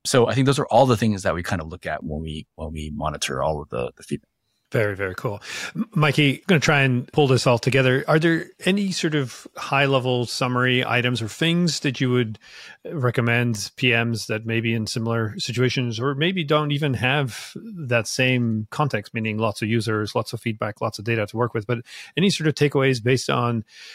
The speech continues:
Speaker 2: kind of the quantitative and A B testing work that you're doing that you wanna leave our listeners with?
Speaker 1: Yeah, I think just even as much as something may be a potential no-brainer, you know, we can't really know whether or not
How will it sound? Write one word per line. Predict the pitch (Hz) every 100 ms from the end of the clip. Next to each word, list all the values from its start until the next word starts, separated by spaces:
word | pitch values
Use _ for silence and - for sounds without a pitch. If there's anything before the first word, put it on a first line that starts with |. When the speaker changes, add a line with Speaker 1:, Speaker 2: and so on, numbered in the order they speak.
| -
Speaker 2:
kind | - 196
of |
the | 147
quantitative | - 139 - 147 135 135 131 123
and | 127 123
A | 131 127
B | 120 120
testing | 131 - 127
work | 120 123
that | 123 -
you're | 120
doing | 123 120 120 120 175
that | 139 120 127 123
you | 123
wanna | 113 107
leave | 107 110 107
our | 104
listeners | 107 - 117 -
with? | 127 - _ _ _ _ 170
Speaker 1:
Yeah, | 233
I | 117
think | 123 208
just | 208 175 - -
even | 202 233 185 147 -
as | 117 123
much | 131 185 - - -
as | 123 113 107
something | - 117 127
may | 110 95
be | 101
a | 92 -
potential | - 104 - 92
no-brainer, | 92 87 92 98 135 127 _ _ _ _ _ _ _
you | 113
know, | 104 95
we | 95 113
can't | - 147 139 -
really | 107 107 98
know | 92 92 92 95
whether | 95 92 92 87
or |
not | 82 85 80